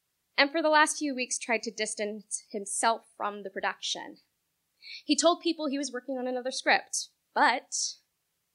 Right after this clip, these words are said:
Jasper had his number, and he's been texting Alex. And Alex can't seem to clamp down on his impulse to text back. It was a love spell.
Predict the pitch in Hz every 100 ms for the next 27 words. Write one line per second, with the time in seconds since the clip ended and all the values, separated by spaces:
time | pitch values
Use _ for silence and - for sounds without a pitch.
0 | _ - 214 226 - 233 220 226 262 247
1 | 220 208 214 190 - - _ _ _ _
2 | _ _ - 196 190 - 190 180 - 180
3 | 185 359 - - - - - - - -
4 | - - _ _ _ _ _ _ - 185
5 | 185 - 381 349 381 - - 269 - 226
6 | - - - 240 - 285 277 285 294 277
7 | - _ _ - 285 339 - 202 254 -
8 | - 208 226 - 247 - - - 277 -
9 | - _ _ _ _ _ _ _ _ _
10 | _ _ _ _ _ - 233 226 220 226
11 | 285 285 - - 175 151 -